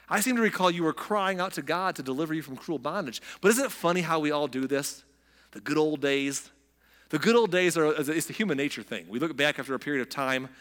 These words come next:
with rose-colored glasses, forgetting all the things that we hated at that period of time, all the things that weren't good. We just kind of forget it all. It just gets sentimental.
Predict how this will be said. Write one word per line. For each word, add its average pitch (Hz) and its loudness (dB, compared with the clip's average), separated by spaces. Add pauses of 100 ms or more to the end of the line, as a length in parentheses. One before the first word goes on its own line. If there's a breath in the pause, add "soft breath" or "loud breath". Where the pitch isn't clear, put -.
(360 loud breath)
with 120 -4
rose-colored 139 0
glasses, 123 0
forgetting 165 2
all 165 2
the 160 -4
things 160 0
that 147 -4
we 127 -2
hated 143 -2
at 131 -6
that 135 -4
period 143 -6
of 123 -6
time, 135 -4 (200 loud breath)
all 151 2
the 143 -4
things 139 -2
that 143 -2
weren't 135 -4
good. 131 0
We 127 -2
just 165 -6
kind 220 0
of 190 -2
forget 131 -4
it 143 0
all. 139 0 (240 loud breath)
It 175 0
just 180 -4
gets 180 -2
sentimental. 139 -4